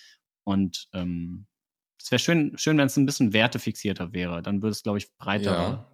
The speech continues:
Speaker 2: dann,
Speaker 1: Anwendung
Speaker 2: ähm,
Speaker 1: finden.
Speaker 2: zumindest anhand der Beschreibung könnte dieses Agile, äh, Leadership, Professional Agile Leadership heißt das, glaub ich, auch
Speaker 1: Mhm.
Speaker 2: wieder eine Zertifizierung bei scrum dot org. Es gibt übrigens auch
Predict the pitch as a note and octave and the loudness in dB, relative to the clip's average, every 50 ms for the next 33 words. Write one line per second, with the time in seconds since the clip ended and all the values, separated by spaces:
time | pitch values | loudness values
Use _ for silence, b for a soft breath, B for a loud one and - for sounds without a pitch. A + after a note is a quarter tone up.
0 | - - G#2 F#2+ G2+ B2+ E3+ - - - B2+ A#2 A#2 A2+ A2+ G2+ - - G#2 G#2+ | -4 0 2 2 4 4 2 2 2 2 2 2 2 2 0 -2 -2 0 0 2
1 | C3 D3+ D3+ - G#2 G2+ G#2+ A2 G#2+ - E2+ F#2 F2 - - - G#2 A2+ E3 E3+ | 2 0 -2 -2 -2 0 0 0 0 0 0 0 0 -2 0 2 4 4 4 4
2 | G2+ F2 F2+ A#2 D#3 D#3+ - _ _ _ _ _ _ _ - - G#2 G#2 G#2 - | 4 2 0 -2 -4 -8 -10 _ _ _ _ _ _ _ -2 0 2 2 0 0
3 | G#2 F2+ F#2+ F2+ F2 G2 F#2 F2 - - - - _ - G#2 A2 G#2+ - A2+ G#2+ | -2 -2 -2 -2 -2 -2 -2 -2 -2 -4 -8 -10 _ -4 -2 -2 0 2 2 4
4 | G2+ G2+ G2+ G2+ G2 G2 F#2+ F#2+ - _ _ _ _ _ _ _ _ _ _ - | 4 4 4 2 2 0 -2 -4 -10 _ _ _ _ _ _ _ _ _ _ -20
5 | - _ - - C#2+ D#2 E2 F2 F#2 F#2 G2 G2+ G2+ G2 F#2 - - - - - | -20 _ -10 -8 -6 -4 -2 0 0 2 2 4 4 4 4 2 0 -4 -4 -8
6 | - - - - G#2 - B2 - - A2+ - F#2 G2 - G#2 F2+ F#2 G2+ F#2 E2+ | -10 -4 -2 0 2 2 2 2 2 2 0 0 0 2 2 4 4 4 4 4
7 | - - D#2 - - - - - - - - - - - - - - - - - | 2 0 -4 -4 -6 -8 -8 -10 -12 -14 -12 -12 -12 -12 -14 -16 -10 -6 0 4
8 | G#2+ A#2+ A#2 B2 A#2+ A#2 - G#2+ G#2 G#2+ G#2 G2+ G2 - - F#2+ F#2 - - - | 6 6 8 8 6 6 6 6 6 4 4 4 2 0 0 -2 -2 -2 -4 -10
9 | F#2 - - F#2 F2+ F#2 F2 E2+ E2 - - F2+ F2+ F2+ F2 D#2+ - - F#2 F#2+ | -8 -8 -6 -4 -4 -2 -2 -2 -2 -2 -2 0 0 2 0 0 0 2 0 0
10 | - - - - F#2+ - - A#2 G2+ G2+ F#2 F2+ - - - - | 0 -2 -4 -4 -4 -2 -2 0 0 0 0 0 -4 -10 -12 -10